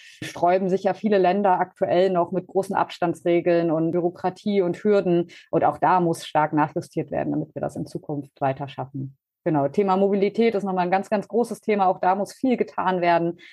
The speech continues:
Da würde ein Tempolimit als erstes ja schon mal reichen oder schon mal helfen auf jeden Fall. Aber auch das kriegen wir ja vorne und hinten hier in Deutschland irgendwie gar nicht umgesetzt.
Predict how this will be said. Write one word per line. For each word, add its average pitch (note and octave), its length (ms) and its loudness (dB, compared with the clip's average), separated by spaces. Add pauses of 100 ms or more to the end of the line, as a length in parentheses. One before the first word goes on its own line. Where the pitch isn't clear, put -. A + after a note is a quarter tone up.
(160)
Da F3+ 120 2
würde F3+ 320 4
ein - 160 2
Tempolimit G3 500 0
als E3 200 -2
erstes F3+ 340 0
ja F3 80 0
schon F#3 160 -6
mal E3+ 140 2
reichen F#3 600 0
oder D3+ 200 0
schon G#3 100 -4
mal F#3+ 100 2
helfen G#3 460 0
auf D#3 160 -4
jeden E3 240 -2
Fall. D#3+ 160 0
Aber D3 140 0
auch - 120 -4
das F#3 220 -2
kriegen F3+ 240 -4
wir E3 80 0
ja E3 80 2
vorne F#3 320 0
und E3+ 100 -2
hinten G3 340 -2
hier E3 240 -2 (340)
in F#3 100 -2
Deutschland E3+ 400 0
irgendwie E3 240 0
gar F3+ 220 2
nicht G#3 160 -4
umgesetzt. F3+ 640 -2